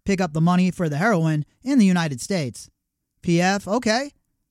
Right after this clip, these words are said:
Chapo, "I'll call you back. Hold on." P F, "Okay." Chapo, "I'll call you." In a separate phone call a short time later, between Pedro Flores and El Chapo, El Chapo handed the phone to an associate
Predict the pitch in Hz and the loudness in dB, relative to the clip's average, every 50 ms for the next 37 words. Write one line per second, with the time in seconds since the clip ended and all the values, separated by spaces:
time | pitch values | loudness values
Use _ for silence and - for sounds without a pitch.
0 | - - 170 170 165 156 190 196 214 214 196 190 196 196 - 208 208 208 208 208 | -6 -4 -2 -2 -2 0 0 0 2 2 0 0 0 0 0 0 0 2 2 2
1 | 190 233 202 165 151 180 190 190 180 185 175 143 - 120 _ _ _ _ _ _ | 2 0 0 -2 -2 -2 -2 0 0 0 -2 -4 -8 -12 _ _ _ _ _ _
2 | _ _ _ _ _ _ _ _ - - 190 180 175 185 190 160 180 208 233 233 | _ _ _ _ _ _ _ _ -4 0 2 2 2 2 0 0 -2 -2 0 0
3 | 214 214 240 269 - _ _ _ _ - 180 170 160 151 185 185 202 208 202 196 | 0 0 -2 -4 -6 _ _ _ _ -6 -4 -4 -2 -2 0 0 0 0 -2 -4
4 | 190 180 - 247 277 226 160 143 123 117 - _ _ _ _ _ _ _ _ - | -6 -4 -2 0 0 0 0 -2 -4 -10 -14 _ _ _ _ _ _ _ _ -2
5 | 247 220 180 - - 196 175 151 151 135 - 185 233 254 226 - 175 185 190 196 | 0 0 2 2 0 -2 -2 -2 -6 -6 -2 0 2 2 2 2 0 0 0 2
6 | 185 160 - - 185 180 170 185 180 175 170 160 165 170 190 214 226 262 269 _ | 0 0 2 2 0 0 0 -2 -2 -2 0 0 0 -2 -2 -2 -4 -6 -6 _
7 | _ _ - 220 208 - 233 214 185 160 139 175 185 180 160 175 170 160 131 - | _ _ -8 -6 -4 0 0 2 2 2 0 0 -2 0 0 0 -2 -2 -4 -4
8 | 160 170 170 175 180 180 190 202 190 165 180 - 156 196 247 233 180 170 160 - | -2 0 0 2 2 2 2 0 -2 -2 -6 -6 -4 0 2 2 2 2 0 -2
9 | 175 170 165 151 185 185 202 240 - _ _ _ _ _ - 254 208 170 - - | -2 -4 -4 -4 -4 -4 -4 -6 -8 _ _ _ _ _ -4 -2 -2 -2 0 -2
10 | 175 175 180 202 208 202 175 180 185 180 165 160 151 151 - 170 175 180 196 214 | -2 -2 -2 -2 -2 0 0 0 0 0 0 -2 -2 -4 -2 0 0 2 2 2
11 | 208 214 196 165 156 143 - 170 165 160 - 160 165 175 220 - | 2 2 0 -2 -2 -2 -2 0 0 0 0 0 -2 -2 -2 -4